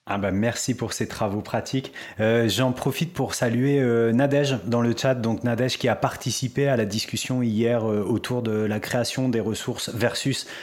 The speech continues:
l'utilisation, euh, des, euh, manu-, des manuels. Et, euh, je tenais à lui dire en direct que j'ai beaucoup apprécié ses interventions. Donc, je suis très, très heureux de pouvoir la lire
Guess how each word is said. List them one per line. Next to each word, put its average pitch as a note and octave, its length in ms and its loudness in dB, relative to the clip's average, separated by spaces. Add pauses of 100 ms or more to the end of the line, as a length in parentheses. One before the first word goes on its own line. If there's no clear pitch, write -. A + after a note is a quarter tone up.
(120)
l'utilisation, A#2 640 2
euh, A2 300 4
des, G#2 320 2
euh, G2+ 100 2
manu-, A2+ 420 2
des G#2+ 160 2
manuels. A2 380 2 (280)
Et, A2+ 200 2
euh, G#2 140 2
je F2+ 100 -2
tenais G#2 260 -2
à G#2+ 60 0
lui F#2 120 0
dire G2+ 180 -2
en F#2 80 -2
direct G2+ 420 -4
que G2 80 -6
j'ai F#2+ 140 -4
beaucoup B2+ 560 -4
apprécié A#2+ 480 -4
ses G#2+ 460 -2
interventions. G#2+ 640 -2
Donc, A2 120 -2
je F#2+ 120 -4
suis A#2+ 180 -8
très, - 300 -4
très B2+ 280 -2
heureux A#2 180 -2
de A#2+ 40 -6
pouvoir A#2 360 -2
la A2 200 2
lire A#2+ 220 0